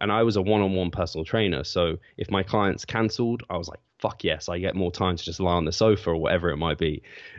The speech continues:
So it was, really wasn't good. Um, and then what happened as a consequence of that is my calories came really low.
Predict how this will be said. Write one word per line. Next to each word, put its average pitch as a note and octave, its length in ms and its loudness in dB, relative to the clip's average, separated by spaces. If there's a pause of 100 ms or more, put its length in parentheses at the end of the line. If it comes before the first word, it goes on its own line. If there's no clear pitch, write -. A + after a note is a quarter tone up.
(140)
So F#2+ 240 4
it D#2+ 120 4
was, A2 120 6
really D3+ 260 8
wasn't A#2+ 360 2
good. A2+ 340 4 (440)
Um, F2+ 360 -4
and G#2 180 0
then A2+ 160 2 (300)
what G#2+ 280 -2
happened C3+ 380 -2
as E2 120 -6
a E2+ 40 -12
consequence C3+ 540 -4
of E2+ 120 -10
that E2+ 200 -4 (480)
is F#2+ 180 4
my G#2 120 -2
calories G#2+ 420 2
came G2 240 0
really D#2+ 200 -2
low. G#2+ 440 4